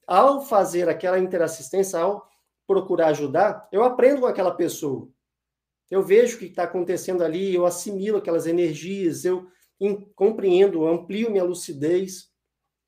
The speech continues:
Então, é isso. Há essas várias possibilidades. Isso vai depender da consciência, da intencionalidade dela, do, do caráter da, daquela consciência, enfim.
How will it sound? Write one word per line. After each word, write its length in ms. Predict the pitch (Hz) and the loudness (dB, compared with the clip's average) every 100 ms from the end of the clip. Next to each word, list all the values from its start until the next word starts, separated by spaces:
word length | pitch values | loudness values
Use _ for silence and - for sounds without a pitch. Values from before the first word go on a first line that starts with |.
| _ _ _ _ - | _ _ _ _ -12
Então, 280 | 151 175 208 | -4 2 6
é 120 | 262 | 6
isso. 360 | 226 - - - _ _ _ _ _ _ _ _ _ _ - | 4 0 -6 -18 _ _ _ _ _ _ _ _ _ _ -8
Há 480 | 156 175 233 - _ _ _ _ - | 2 2 2 -6 _ _ _ _ -2
essas 520 | 165 165 190 - _ _ | -2 0 -4 -6 _ _
várias 440 | 214 156 185 254 | -2 2 4 2
possibilidades. 1080 | - 240 226 208 254 262 208 185 120 - - _ _ _ _ | -2 -4 -4 -4 -6 0 4 4 2 -6 -20 _ _ _ _
Isso 260 | 143 147 - | -8 -8 -2
vai 120 | 180 | -2
depender 460 | 196 202 202 170 175 | 0 2 2 2 0
da 120 | 190 | -2
consciência, 760 | 190 208 208 196 165 190 190 | -4 -6 -4 0 2 2 0
da 100 | 160 | -2
intencionalidade 840 | 160 160 170 - 170 170 165 175 160 | -4 -2 -6 -4 -4 -2 -2 -2 -2
dela, 680 | 139 156 180 165 135 117 - _ _ _ - | 0 2 2 2 -2 -6 -14 _ _ _ -6
do, 580 | 156 170 156 147 131 | 0 2 2 0 -4
do 240 | 135 156 160 | -4 -6 -4
caráter 580 | 180 160 165 180 165 135 | -2 0 -2 -4 -6 -6
da, 280 | 143 143 | -6 -6
daquela 420 | - 139 135 147 139 | -8 -8 -6 -6 -4
consciência, 960 | 156 147 - 135 151 165 - 160 156 - _ _ _ | -6 -6 -6 -4 -2 -4 -8 -12 -14 -18 _ _ _
enfim. 540 | 147 165 - 135 107 | -6 -6 -6 -10 -10